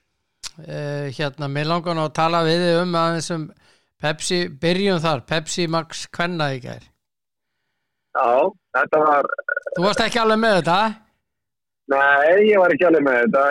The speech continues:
Speaker 2: Ég, ég bara dróttum að vinna Val. Það, Valsarnir völdu í það.
Speaker 1: Ha? Við erum að tala um, uh, sex eitt.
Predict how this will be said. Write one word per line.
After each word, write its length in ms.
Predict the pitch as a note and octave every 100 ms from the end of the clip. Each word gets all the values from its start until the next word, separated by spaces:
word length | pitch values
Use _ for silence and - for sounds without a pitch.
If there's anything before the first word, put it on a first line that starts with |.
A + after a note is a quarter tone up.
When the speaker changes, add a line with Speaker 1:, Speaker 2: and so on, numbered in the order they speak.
| D3+
Speaker 2:
Ég, 160 | D3
ég 120 | D3 C3+
bara 120 | C3+
dróttum 360 | E3 D#3+ E3 D#3
að 80 | D#3
vinna 220 | D#3 D3+
Val. 320 | D#3 F#3+ A#3+ G3 D3
Það, 220 | E3+ - - - - - _ D#3
Valsarnir 600 | G#3 A#3 A3+ G3 G3 F3 E3
völdu 540 | - - - - B3+ A3+
í 60 | A#3+
það. 240 | - C#4+ - - _ - - - -
Speaker 1:
Ha? 120 | D#4 D#4+ - - _ _ _
Við 160 | F3+ B3
erum 220 | A3+ G#3
að 80 | F#3
tala 320 | G3+ F#3+ F3
um, 100 | D3
uh, 200 | D3 C#3+ C#3
sex 360 | - C3+ - -
eitt. 380 | F#3 A3+ - -